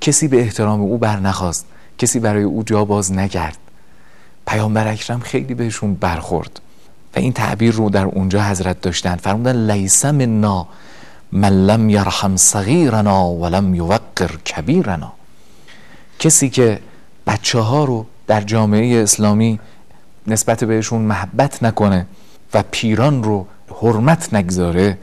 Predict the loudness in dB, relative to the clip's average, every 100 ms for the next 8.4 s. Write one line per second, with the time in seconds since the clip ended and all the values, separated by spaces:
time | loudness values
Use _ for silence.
0 | -14 -8 0 0 0 -4 -4 -2 0 -2
1 | -2 -2 -4 -8 -18 -20 -8 -6 -2 0
2 | 2 0 -2 -6 -10 -14 -20 -20 -12 -8
3 | -8 -6 -8 -4 -4 -4 -8 -6 -4 -2
4 | -2 -2 -2 -4 -4 -8 -14 -20 -8 -8
5 | -2 0 2 0 0 -2 -2 -8 -20 -20
6 | -4 0 2 0 -2 -6 -4 -4 -6 -18
7 | -20 -20 -20 -20 -20 -20 -14 -4 2 2
8 | 4 2 2 0